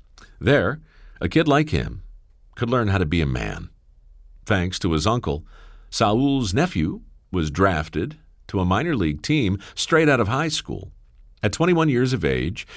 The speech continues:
he was playing in the majors, and by the end of his rookie career, everyone was talking about the Latino legend, a baseball prodigy who hit three twenty-seven with thirty-one home runs and a league-leading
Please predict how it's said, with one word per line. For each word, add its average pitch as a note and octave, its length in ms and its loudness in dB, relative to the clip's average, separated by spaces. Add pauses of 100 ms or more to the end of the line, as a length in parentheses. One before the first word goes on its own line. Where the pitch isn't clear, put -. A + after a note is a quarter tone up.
(120)
he D3+ 100 4
was F3 160 0
playing G2+ 400 0
in G#2 80 0
the F#2 60 2
majors, - 760 -4 (300)
and G2 100 0
by G2+ 140 6
the F#2 160 4
end A#2+ 320 0
of C#2+ 160 -2
his F#2 320 0
rookie A2+ 300 -4
career, B2+ 640 0 (500)
everyone D2 760 2
was E2 200 0
talking A#2 400 2
about G#2+ 280 4
the A#2+ 80 2
Latino D#3 640 2
legend, D2+ 520 0 (180)
a G2 100 2
baseball C#3+ 720 0
prodigy B2+ 680 0
who G#2+ 220 0
hit F2+ 220 -2
three C3 320 -2
twenty-seven D3 840 -4 (320)
with G#2 260 2
thirty-one D#3 520 2
home A#2 280 -2
runs A1+ 460 -6 (320)
and F2+ 120 0
a D2+ 40 0
league-leading B2 1040 2